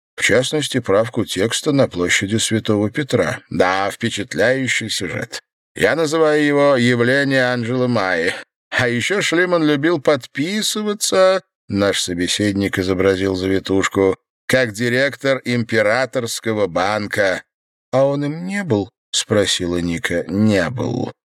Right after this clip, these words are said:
Профессор вздохнул. «Не было и такого банка». Ника засмеялась. «Получается, что он всё время выдумывал?» Скажем аккуратнее,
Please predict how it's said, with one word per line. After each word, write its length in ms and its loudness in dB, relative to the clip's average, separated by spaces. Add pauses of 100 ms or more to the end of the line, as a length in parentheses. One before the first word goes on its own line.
(160)
Профессор 640 -2
вздохнул. 760 -4 (140)
«Не 260 4
было 240 -2
и 100 -4
такого 600 0
банка». 960 -4 (400)
Ника 400 0
засмеялась. 840 -2 (260)
«Получается, 580 2
что 220 0
он 100 2
всё 200 0
время 320 2
выдумывал?» 800 0 (180)
Скажем 520 0
аккуратнее, 1120 -2